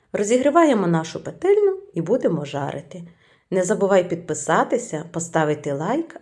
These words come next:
а також прокоментувати. Наші котлети виложуємо на сковорідку, попередньо змочуємо руки у олію.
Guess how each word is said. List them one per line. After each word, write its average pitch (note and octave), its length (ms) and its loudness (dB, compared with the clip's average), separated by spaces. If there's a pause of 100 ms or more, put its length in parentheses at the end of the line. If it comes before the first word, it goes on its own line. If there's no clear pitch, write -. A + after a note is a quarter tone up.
а C#3+ 80 -4
також C#3 440 -4
прокоментувати. C#3 1120 -8 (1600)
Наші A#3+ 280 -2
котлети F#3+ 520 0
виложуємо D#3+ 640 -2
на C#3+ 140 -8
сковорідку, C#3+ 840 -4
попередньо A3 720 -2
змочуємо C#3 800 -4
руки G3+ 500 -6
у G#3+ 340 -4
олію. C3+ 580 -8